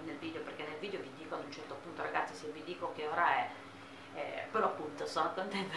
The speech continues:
di questa cosa, perché insomma meno video vedete più vuol dire che sto lavorando, quindi siete davvero contenti per me. E quindi esporto quello, nel frattempo ho già fatto il video, quello dei sughi delle verdure, sì,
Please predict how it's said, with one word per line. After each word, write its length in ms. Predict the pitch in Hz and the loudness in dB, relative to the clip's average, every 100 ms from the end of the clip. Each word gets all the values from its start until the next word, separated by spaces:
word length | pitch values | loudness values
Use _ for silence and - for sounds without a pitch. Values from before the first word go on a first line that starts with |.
| 175 | -2
di 140 | 190 | 0
questa 340 | 180 175 202 | 0 2 2
cosa, 320 | - 143 139 151 | 4 2 2 2
perché 380 | 156 143 - - - - | 2 2 0 -2 -6 -6
insomma 360 | 269 208 170 160 | -2 4 4 4
meno 340 | 185 226 247 240 | 2 4 6 4
video 260 | 202 185 | 2 0
vedete 440 | 160 165 175 175 170 | 0 4 4 4 0
più 280 | - 208 233 | 0 2 2
vuol 180 | 220 214 | 4 4
dire 300 | 180 175 - | 4 2 2
che 100 | 185 | 0
sto 220 | - - | -2 0
lavorando, 580 | 165 - - - - 190 | 2 4 6 4 4 0
quindi 440 | 190 180 180 185 - - - | 0 -2 0 0 0 -2 -2
siete 340 | - 233 226 | 6 8 10
davvero 460 | 214 185 180 170 - | 10 8 6 2 0
contenti 480 | - - - - - | 0 -2 -2 -4 -4
per 240 | - - | -4 -4
me. 540 | - - - - - - - - | -2 -4 -4 -8 -10 -8 -10 0
E 760 | 247 247 240 233 220 220 226 226 | 10 12 12 10 10 12 12 12
quindi 200 | 302 254 | 8 8
esporto 400 | - - 226 330 | 6 6 4 6
quello, 380 | 349 349 349 320 | 8 8 8 8
nel 140 | 226 | 8
frattempo 420 | 214 - 226 - | 6 4 4 2
ho 40 | 185 | 0
già 100 | 196 | 2
fatto 260 | 190 175 175 | 4 4 0
il 60 | |
video, 380 | - 190 175 165 | -4 -6 -2 -2
quello 220 | 156 160 | 0 2
dei 140 | 160 160 | 0 -2
sughi 280 | - 143 147 | -6 -8 -4
delle 180 | 151 143 | -4 -2
verdure, 420 | 147 151 165 151 | -2 -2 -2 -2
sì, 180 | - | -2